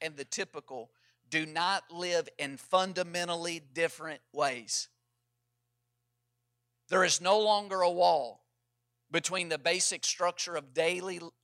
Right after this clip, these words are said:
life for the wealthy person and the typical person. I'm gonna say it again.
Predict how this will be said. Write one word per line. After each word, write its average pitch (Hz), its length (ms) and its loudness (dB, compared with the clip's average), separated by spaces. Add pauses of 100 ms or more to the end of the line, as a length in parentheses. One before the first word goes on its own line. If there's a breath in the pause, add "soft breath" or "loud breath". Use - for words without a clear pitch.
(140)
life 147 420 0
for 151 100 -6
the 135 140 -12
wealthy 165 380 -2
person 175 500 -6 (460)
and 147 160 -6
the 127 60 -14
typical 135 500 -12
person. 127 360 -6 (440)
I'm 127 100 -18
gonna 131 120 -14
say 143 200 -6
it 135 80 -10
again. 127 280 -20